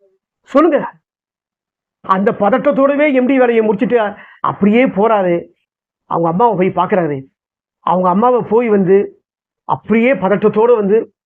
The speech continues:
ஏன்னா அவர் வந்து ஒரு சாதாரண மிடில் கிளாஸை விட கொஞ்சம் கீழமா நிலைமை. அப்படிப்பட்ட ஒரு நிலைமையில அவங்க அம்மா வந்து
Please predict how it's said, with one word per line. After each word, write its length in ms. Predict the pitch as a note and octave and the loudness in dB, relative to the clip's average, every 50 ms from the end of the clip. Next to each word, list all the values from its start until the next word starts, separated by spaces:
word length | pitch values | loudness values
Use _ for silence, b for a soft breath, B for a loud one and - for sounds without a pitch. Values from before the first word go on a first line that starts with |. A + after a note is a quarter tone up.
| _ _ _ _ _ _ _ - | _ _ _ _ _ _ _ -2
ஏன்னா 240 | C4 C#4 C#4+ D4+ C4+ A#3+ B3 C4+ | -2 0 0 0 0 -2 -2 -2
அவர் 300 | A#3+ F#3+ D#3+ D#3+ G#3+ A#3+ | -4 -4 -2 0 0 2
வந்து 220 | A3+ A3+ A#3+ C#4 C4 | 2 2 2 2 2
ஒரு 80 | A3+ | 0
சாதாரண 480 | - - G#3 A3+ A#3+ B3 B3+ C4 B3 G#3 | 0 0 -2 0 0 0 0 0 0 0
மிடில் 220 | A3+ C4 C#4 C4 | 0 0 0 0
கிளாஸை 260 | G#3+ B3+ B3 B3 C4 | -2 -2 -2 0 0
விட 140 | A#3+ B3 C4+ | 2 2 0
கொஞ்சம் 340 | C4 B3+ C4+ C#4 C4+ D4 - | 2 2 0 2 2 0 0
கீழமா 560 | - B3 C4 C4+ B3+ A#3+ A3+ G#3+ G#3 G#3+ G#3 | 0 0 2 2 2 2 2 0 0 0 -2
நிலைமை. 360 | F#3+ E3+ F3 E3+ C#3+ A#2+ - _ _ _ _ _ _ _ _ B B B B | 0 -2 -2 -4 -6 -8 -14 _ _ _ _ _ _ _ _ B B B B
அப்படிப்பட்ட 540 | B - F#3 - - D4+ B3 F#3+ C4 - A#3 | B -4 -2 -2 -2 -2 -2 -2 0 0 2
ஒரு 140 | A3 G#3+ G3+ | 0 2 0
நிலைமையில 500 | G#3 A#3 A#3+ A3+ G#3+ F#3 G3 G3+ B3+ C4+ C4+ B B B | 0 0 2 0 2 2 2 0 0 -2 -6 B B B
அவங்க 280 | B - G#3+ A#3 A#3 A3+ | B -4 -4 -2 -2 -2
அம்மா 200 | A#3 A#3 B3 C#4 | -2 0 0 0
வந்து 640 | C4 A#3 G3+ G3 F3+ F3+ A#3 C4+ D4 C#4 - _ | 0 0 -2 -2 0 2 2 2 0 -2 -6 _